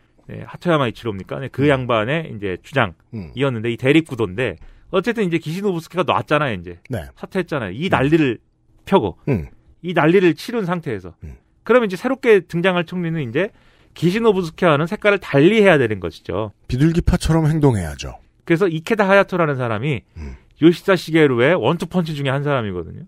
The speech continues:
Speaker 2: 네.
Speaker 1: 원투펀치가 한 사람은 이케다 하야토, 한 사람은 사토 이사쿠인데
Speaker 2: 음.
Speaker 1: 이케다 하야토가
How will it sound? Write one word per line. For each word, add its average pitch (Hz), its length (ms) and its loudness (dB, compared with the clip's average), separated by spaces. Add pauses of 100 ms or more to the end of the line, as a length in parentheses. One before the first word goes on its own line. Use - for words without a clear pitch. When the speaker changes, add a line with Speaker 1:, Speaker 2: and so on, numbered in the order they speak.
Speaker 2:
네. 101 120 -6 (460)
Speaker 1:
원투펀치가 143 800 0
한 151 80 -2
사람은 156 300 2
이케다 123 300 0
하야토, 131 480 0 (440)
한 170 140 -4
사람은 165 240 2
사토 190 320 0
이사쿠인데 113 720 -2
Speaker 2:
음. 85 160 -4 (560)
Speaker 1:
이케다 175 560 0
하야토가 170 580 2